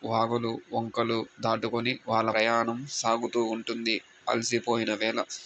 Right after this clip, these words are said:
విశ్రమిస్తూ తిరిగి తమ ప్రయాణాన్ని కొనసాగిస్తూ ఉంటారు.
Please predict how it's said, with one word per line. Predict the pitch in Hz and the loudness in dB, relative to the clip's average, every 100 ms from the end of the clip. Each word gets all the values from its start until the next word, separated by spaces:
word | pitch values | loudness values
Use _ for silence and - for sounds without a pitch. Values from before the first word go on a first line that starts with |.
| - - | -18 -8
విశ్రమిస్తూ | 113 - 120 117 - 113 107 - - | -2 0 0 -2 -4 -2 -4 -4 -2
తిరిగి | 113 120 | 0 2
తమ | 135 113 110 | 0 -2 -4
ప్రయాణాన్ని | - 110 110 113 117 120 117 | 0 2 2 2 -2 -2 -4
కొనసాగిస్తూ | - 113 117 117 113 113 - 113 | -6 -4 -2 0 0 -2 -2 -2
ఉంటారు. | 110 113 117 110 | -2 -2 0 0